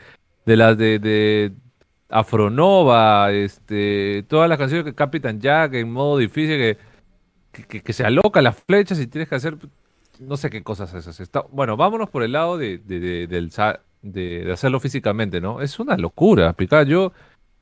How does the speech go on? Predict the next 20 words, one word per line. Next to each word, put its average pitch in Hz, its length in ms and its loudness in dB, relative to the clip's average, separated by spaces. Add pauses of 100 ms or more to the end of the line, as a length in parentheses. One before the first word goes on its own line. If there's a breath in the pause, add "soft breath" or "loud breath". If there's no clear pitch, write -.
(180)
a 110 100 -2
la 117 100 4
justa 202 240 0
he 175 40 -4
podido 180 300 2
hacer 180 200 -2
el 170 220 -2
de 117 180 2
difícil 151 520 -2
en, 113 200 -2
el 104 180 -2
de 104 100 0
Navidad, 131 400 2
luego 190 320 2
no 156 160 -4
conozco 139 300 -2
a 107 40 0
nadie, 123 280 -2
o 90 40 -8
sea, 90 240 -8